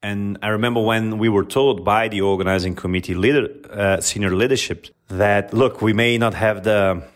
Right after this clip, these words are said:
the funding to hold the games, and we may, if we have the games, the games will be in a, in a very low, uh, lower level compared with, uh, what we have planned. And, uh, for a few moments, we were, we were kind of, you know,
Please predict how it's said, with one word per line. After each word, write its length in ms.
the 100
funding 480
to 440
hold 320
the 80
games, 440
and 360
we 100
may, 480
if 220
we 100
have 300
the 80
games, 400
the 100
games 300
will 80
be 140
in 60
a, 560
in 220
a 200
very 300
low, 280
uh, 480
lower 260
level 380
compared 500
with, 260
uh, 160
what 220
we 200
have 200
planned. 320
And, 480
uh, 120
for 400
a 40
few 200
moments, 440
we 120
were, 180
we 180
were 300
kind 220
of, 200
you 80
know, 180